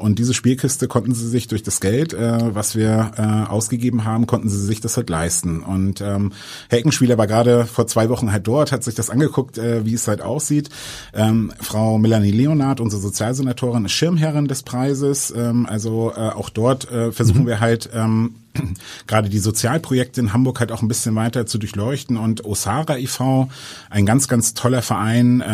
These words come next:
Speaker 1: aus Hamburg-Großborste, der Integrationsarbeit aber wirklich in einem herausragenden Maße macht, hat im letzten Jahr den Jurypreis gewonnen. Also da sieht man mal,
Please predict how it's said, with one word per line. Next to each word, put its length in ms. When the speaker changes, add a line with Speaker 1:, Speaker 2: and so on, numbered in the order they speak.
Speaker 1:
aus 200
Hamburg-Großborste, 840
der 120
Integrationsarbeit 1120
aber 180
wirklich 280
in 100
einem 300
herausragenden 920
Maße 300
macht, 240
hat 120
im 80
letzten 300
Jahr 100
den 80
Jurypreis 640
gewonnen. 380
Also 200
da 120
sieht 200
man 120
mal, 300